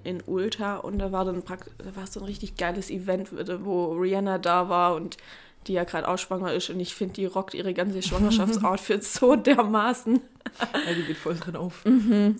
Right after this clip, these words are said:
Speaker 1: absolut, die zelebriert's wirklich und, ähm, da mache ich auf jeden Fall auch noch ein paar Bilder in,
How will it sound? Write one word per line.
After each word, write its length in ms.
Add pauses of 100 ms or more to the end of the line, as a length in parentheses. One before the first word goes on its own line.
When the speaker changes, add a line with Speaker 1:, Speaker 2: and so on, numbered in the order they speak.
Speaker 1:
absolut, 680
die 80
zelebriert's 720
wirklich 540
und, 480
ähm, 520 (2250)
da 160
mache 200
ich 140
auf 160
jeden 160
Fall 140
auch 140
noch 160
ein 120
paar 160
Bilder 380
in, 340